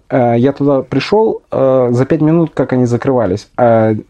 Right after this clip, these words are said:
если вы знаете японскую систему работы заведений, это два часа в обед и там четыре часа вечером. А в перерывах они не работают. И я вот зашел ровно, как они закрывались.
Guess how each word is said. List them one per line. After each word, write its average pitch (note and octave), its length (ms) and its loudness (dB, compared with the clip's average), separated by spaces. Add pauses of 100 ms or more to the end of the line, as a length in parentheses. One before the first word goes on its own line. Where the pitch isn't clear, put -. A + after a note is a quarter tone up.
(140)
если C#3 280 0
вы D3 80 2
знаете C#3+ 380 0
японскую B2+ 400 -2
систему B2+ 600 -2
работы B2+ 380 0
заведений, F#3+ 480 0
это C#3+ 400 -2
два C3 200 0
часа - 220 -4
в C#3 80 0
обед A3+ 400 -2
и F#3+ 280 2
там G2+ 240 -2
четыре C#3 300 -2
часа - 180 -4
вечером. - 400 -4 (180)
А A#2+ 240 2
в - 80 -10
перерывах E3+ 600 0
они B2+ 200 0
не B2+ 160 0
работают. A2+ 480 -2
И - 80 -2
я D#3 100 2
вот D3 120 -2
зашел C#3 320 0
ровно, B2+ 420 0 (200)
как - 180 -4
они G2 120 -4
закрывались. F#3+ 500 0